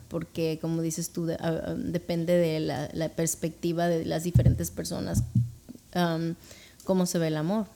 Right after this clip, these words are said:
Y puedes ir al diccionario y te puede <laughs> decir lo que quiere decir la palabra amor,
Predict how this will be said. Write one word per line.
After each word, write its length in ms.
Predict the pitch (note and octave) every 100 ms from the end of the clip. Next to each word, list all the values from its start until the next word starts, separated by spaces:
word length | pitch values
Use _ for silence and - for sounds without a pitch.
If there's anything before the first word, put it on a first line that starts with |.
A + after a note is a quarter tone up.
| -
Y 300 | - F3+ E3+
puedes 320 | E3 F#3 F3+ F#3
ir 100 | F3+
al 100 | F3+
diccionario 560 | F3+ F3 E3+ E3 F3+
y 60 | G3+
te 100 | F3
puede 220 | E3 E3
<laughs> 80 | E3+
decir 280 | - - F#3
lo 120 | E3+
que 120 | F3+
quiere 260 | - F#3 F3+
decir 260 | F3 F#3
la 160 | E3+ E3
palabra 360 | E3 E3 E3
amor, 320 | D#3 F3 E3+